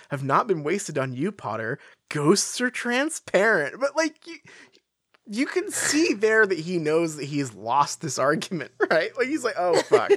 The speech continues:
Speaker 2: <laughs>
Speaker 1: I have
Speaker 2: Like,
Speaker 1: no"
Speaker 2: "Oh, that's such a
Speaker 1: Yeah.
Speaker 2: dumb question."
Speaker 1: Yeah, like, like, he, he re-, that really blew up in his face. But he will never,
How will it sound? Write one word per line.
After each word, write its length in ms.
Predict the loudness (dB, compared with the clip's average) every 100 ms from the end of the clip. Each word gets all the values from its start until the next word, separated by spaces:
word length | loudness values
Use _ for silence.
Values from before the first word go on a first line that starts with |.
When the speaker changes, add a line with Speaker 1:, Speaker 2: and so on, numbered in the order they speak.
| 2 -4
Speaker 2:
<laughs> 280 | -4 -8 2
Speaker 1:
I 100 | 4
have 120 | 6
Speaker 2:
Like, 100 | 4
Speaker 1:
no" 60 | 4
Speaker 2:
"Oh, 60 | 6 4
that's 180 | 2 -2 -16 0
such 240 | 2 2
a 60 | 0
Speaker 1:
Yeah. 60 |
Speaker 2:
dumb 240 | 0 -2 -2
question." 600 | -4 -4 0 4 4 4
Speaker 1:
Yeah, 80 | 2
like, 280 | 0 0 2
like, 180 | 0 0
he, 400 | -4 -2 -2 -4 -6
he 280 | -4 0 0
re-, 320 | 2 2 4
that 180 | 2 2
really 340 | 4 4 2
blew 300 | -2 0 0
up 160 | 0 -4
in 80 |
his 200 | -8 -8
face. 360 | -8 -8 -8 -4
But 140 | -4 -2
he 260 | -2 0
will 200 | 2 2
never, 680 | 2 2 4 4 4 0